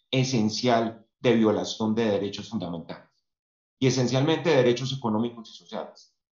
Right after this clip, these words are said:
Si uno piensa en los hechos que hemos venido descubriendo y que conoce todo el país, en términos de, de la pandemia, de la utilización arbitraria y desproporcionada de las facultades,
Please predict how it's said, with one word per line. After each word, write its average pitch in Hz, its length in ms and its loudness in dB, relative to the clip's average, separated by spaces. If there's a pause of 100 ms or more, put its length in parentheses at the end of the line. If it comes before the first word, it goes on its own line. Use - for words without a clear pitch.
(160)
Si 139 80 -6
uno 156 240 2
piensa 139 500 -2 (340)
en 107 140 2
los 104 160 0
hechos 135 260 0
que 147 100 -4
hemos 139 160 2
venido 117 280 2
descubriendo 110 640 -2
y - 100 -20
que - 180 -20
conoce 104 320 -4
todo 123 200 2
el 120 120 2
país, 101 540 -4 (320)
en 107 160 -4
términos 123 480 4
de, 101 380 0
de 104 120 0
la 95 180 0
pandemia, 101 600 0
de 92 140 -4
la 98 100 0
utilización 107 1080 -4 (300)
arbitraria 117 720 0
y 104 40 2
desproporcionada 104 960 -4
de 120 60 -2
las 107 180 -4
facultades, 110 840 0